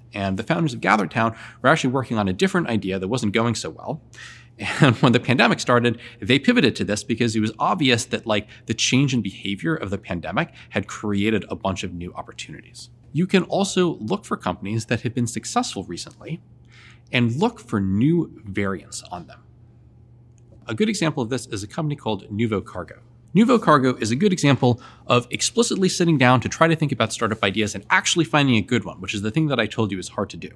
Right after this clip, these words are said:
Nuvo Cargo is basically Flexport for Latin America.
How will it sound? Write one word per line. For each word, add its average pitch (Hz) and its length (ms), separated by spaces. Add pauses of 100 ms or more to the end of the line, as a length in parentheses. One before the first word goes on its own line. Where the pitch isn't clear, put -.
(260)
Nuvo 170 240
Cargo 139 300
is 104 100
basically 110 640
Flexport - 580
for 131 120
Latin 110 220
America. 101 400